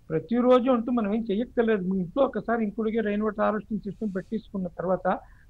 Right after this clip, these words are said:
no need. మ-, తర్వాత మీరు అవసరం, మీకు ఏం వర్క్ చేయాల్సిన అవసరం లేదు. just వర్షం పడినప్పుడు, వర్షం ఆగిపోయిన తర్వాత అన్ని మీద ఏర్పడిన ఆకులు, తొక్కులు ఏమైనా ఉంటే అవి రిమూవ్ చేసుకుని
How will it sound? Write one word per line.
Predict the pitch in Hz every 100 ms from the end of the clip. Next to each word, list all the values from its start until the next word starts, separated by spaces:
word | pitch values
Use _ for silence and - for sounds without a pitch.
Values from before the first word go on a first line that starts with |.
| -
no | 233 330
need. | 302 196
మ-, | 175
తర్వాత | 175 160 240
మీరు | 262 247 208
అవసరం, | 165 185 233 233
మీకు | 196 196
ఏం | 180
వర్క్ | 160 - -
చేయాల్సిన | 247 247 185
అవసరం | 240 262 240
లేదు. | 208 151 - - - -
just | 175 180 233
వర్షం | 185 165 208
పడినప్పుడు, | 196 196 202 - 240 359 - - 185
వర్షం | 180 190 208 196
ఆగిపోయిన | 190 185 190 196 202
తర్వాత | 196 190 202 208 294 - - - - - - - - 175
అన్ని | 190 208
మీద | 208 202
ఏర్పడిన | 196 190 190 190 170
ఆకులు, | 180 180 196 226 - - -
తొక్కులు | 196 175 214 214 - - - - - - - -
ఏమైనా | 175 196 202
ఉంటే | 202
అవి | 208
రిమూవ్ | 170 170 202 196
చేసుకుని | 190 - 269